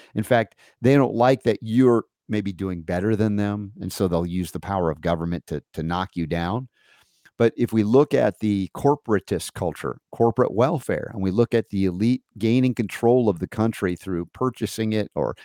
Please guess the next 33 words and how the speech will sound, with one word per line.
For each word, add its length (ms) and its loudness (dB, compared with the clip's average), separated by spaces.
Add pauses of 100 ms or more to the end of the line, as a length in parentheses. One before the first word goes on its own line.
(140)
gaining 320 2
influence 540 0
in 120 0
the 120 -2
oligarchy, 580 0
the 140 -2
F 160 -2
D 220 0
A, 40 2
F 80 -2
T 120 -10
C, 180 -4
all 160 -2
these 180 -4
things 200 -4
that 100 -6
regulate 640 -2
your 100 0
behavior, 640 -4 (240)
tell 120 4
you 160 2
what 180 0
you 100 -2
can 300 -2
and 100 -4
can't 200 -2
do, 160 0
what 140 -2
you 80 -6
can 260 -6
and 120 -4
can't 240 -8
say. 260 2